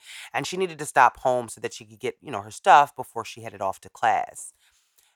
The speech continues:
And according to Toni, when she got home that evening, Keisha came out to bring her her stuff. And Toni said her and Keisha sat in her car for a little while, and they talked, and then she headed off to class.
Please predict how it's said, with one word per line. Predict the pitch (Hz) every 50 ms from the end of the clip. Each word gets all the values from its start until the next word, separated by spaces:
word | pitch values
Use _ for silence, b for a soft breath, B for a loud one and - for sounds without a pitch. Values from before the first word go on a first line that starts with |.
| _ _
And | 185 190
according | 190 - - 403 480 508 440
to | - -
Toni, | - - - 165 143 123 127 123 127 131
when | 135 131 127
she | - - 147
got | - 170 - - -
home | - - - 143 127 120 120 120
that | 117 117 117 -
evening, | - 117 110 98 110 110 113 120
Keisha | 117 - - 143 - - 147 131 127 127
came | 127 - - 139 123 120
out | 117 113 - -
to | - - 101
bring | - - 117 110 107
her | 107 107 98 92
her | 98 98
stuff. | - - - - 104 95 78 85 - - - _ _
And | - 110 104 104 104 101 - B B B B B B
Toni | - - 143 131
said | 123 - 135 117 110
her | 113 120 117 117
and | 117
Keisha | 110 - - - - 120 113 110
sat | - - 113 107
in |
her | 120 120
car | - - - 117 110
for | 107 - -
a |
little | 117 113 110 104
while, | 107 104 101 101 101 104 104 104 104 104 104 -
and | - 104 104 104 104 104 107
they | 110 104
talked, | - - - 104 95 95 98 98 - _ _
and | 113 104 98 101 101 B B B B B B B
then | - 127 117
she | 110 - 131
headed | 117 113 101 101
off | 101 98 95 - -
to | - -
class. | - - 170 127 110 101 50 50 - - - -